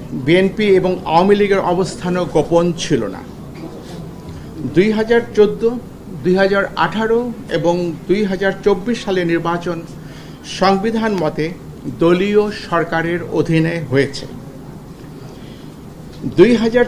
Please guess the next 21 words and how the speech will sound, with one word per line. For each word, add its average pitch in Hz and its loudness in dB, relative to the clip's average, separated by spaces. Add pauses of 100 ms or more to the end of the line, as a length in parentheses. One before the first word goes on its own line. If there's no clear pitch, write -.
চোদ্দ 202 4
সালে 208 0
নির্বাচন, 196 4 (220)
নির্বাচনে 180 4 (120)
বিএনপি 202 4
সহ 196 -2
অনেক 202 2
দলই 190 2
অংশগ্রহণ 165 -2 (100)
করেনি, 123 0 (840)
ফলে 170 2
সেই 226 4
নির্বাচন 220 2 (1040)
দুই 185 4
হাজার 196 4 (120)
চব্বিশ 220 4
সালের 190 2 (120)
অনুরূপ 175 6 (760)
অন্তর্ভুক্তিমূলক 196 4
তথা 175 -2
ইনক্লুসিভ 185 2